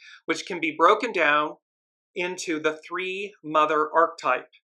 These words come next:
A mother who rules her family or tribe. The northern triangle, Triangulum, has feminine associations. It represents the island of Sicily and was put in the sky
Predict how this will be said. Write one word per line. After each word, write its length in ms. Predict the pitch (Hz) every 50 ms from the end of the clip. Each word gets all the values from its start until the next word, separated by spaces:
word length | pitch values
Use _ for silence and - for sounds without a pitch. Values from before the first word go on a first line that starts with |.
| _ _ _ _ _ _ _ _ - _ _ _ _ _ _ _ _ _ _ _ _ _ _ _ _ _ _ - -
A 80 | 160
mother 480 | 156 160 170 185 185 196 202 202 196 - -
who 120 | 190 165
rules 460 | 151 151 165 175 185 202 214 214 208 -
her 120 | 233 208
family 440 | - 185 165 160 160 160 156 156 156 160
or 140 | 151 147
tribe. 480 | 151 - - 156 139 131 127 - 76 - _ - _ _ _ _ _ _ _ _ _ _ _ -
The 80 | 160 147
northern 500 | 156 156 175 196 226 247 277 254 226 196
triangle, 680 | - - 151 139 135 127 120 120 123 131 160 156 - _ -
Triangulum, 680 | - 139 123 131 143 165 180 147 139 120 117 123 143 151 - _ _ _ _ _ _ _ -
has 260 | 190 180 180 175 - - _ -
feminine 380 | 220 220 247 247 220 185 165 147
associations. 840 | 139 - 151 139 139 - - 139 127 127 127 - - 139 135 131 143
It 100 | - -
represents 640 | 165 170 170 - 190 180 180 185 175 175 170 - -
the 140 | 185 170 - -
island 420 | 156 156 160 165 175 175 180 170 - -
of 80 | 185 -
Sicily 720 | - - - 226 - - 180 147 139 135 131 135 165 _ _ _ - - - - -
and 180 | 170 165 165 156
was 180 | 160 156 - _ -
put 180 | - 233 240 233 - - -
in 100 | 208 202
the 100 | 208 208
sky 440 | 208 - - - 156 151 147 143